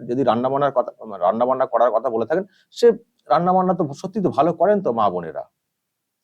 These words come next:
মেয়েরা তো ভালোই রান্নাবান্না করেন, করতে দিন না, তাদের মতো করে তাদেরকে থাকতে দিন না। তাদেরকে কেন উস্কে দিচ্ছেন সেন্ট্রাল ফোর্সের বিরুদ্ধে?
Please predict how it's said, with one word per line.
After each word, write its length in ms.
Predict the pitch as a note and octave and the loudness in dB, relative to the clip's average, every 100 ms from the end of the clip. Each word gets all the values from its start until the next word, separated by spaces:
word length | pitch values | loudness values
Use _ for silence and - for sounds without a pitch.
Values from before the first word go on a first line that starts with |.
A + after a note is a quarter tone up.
| _ _ _ _ _ G#2 - | _ _ _ _ _ -18 -14
মেয়েরা 400 | G2+ C#3 D#3 D#3+ | -4 2 4 4
তো 100 | D#3+ | 2
ভালোই 240 | - G3+ | 2 4
রান্নাবান্না 380 | F3+ C3+ A2+ G2+ | 4 2 0 0
করেন, 220 | G2 A2+ | 0 -2
করতে 280 | - A#3+ A#3+ | 0 0 0
দিন 200 | G3 F#3 | 0 0
না, 100 | C#3 | 2
তাদের 260 | B2+ E3+ F3 | 2 2 2
মতো 240 | D#3+ E3 | 0 0
করে 140 | F3+ | 0
তাদেরকে 260 | D#3 E3 F#3 | 0 -2 -4
থাকতে 360 | - D3 - E3 | -6 -8 -6 -2
দিন 200 | D#3+ D3+ | -2 -2
না। 120 | B2 | -4
তাদেরকে 520 | - C3+ C#3+ F#3 A3 | -4 -2 0 0 0
কেন 220 | A#3+ G#3+ A3 | 0 2 2
উস্কে 300 | F3+ F#3 - | 2 0 0
দিচ্ছেন 280 | A3+ A#3+ A#3+ | -2 0 -2
সেন্ট্রাল 380 | A3 G#3 G#3 G3+ | -2 0 2 2
ফোর্সের 380 | G3 E3+ E3 B2+ | 0 -4 0 -2
বিরুদ্ধে? 440 | G#2+ F#2+ C#2+ C#2 | 0 -4 -6 -16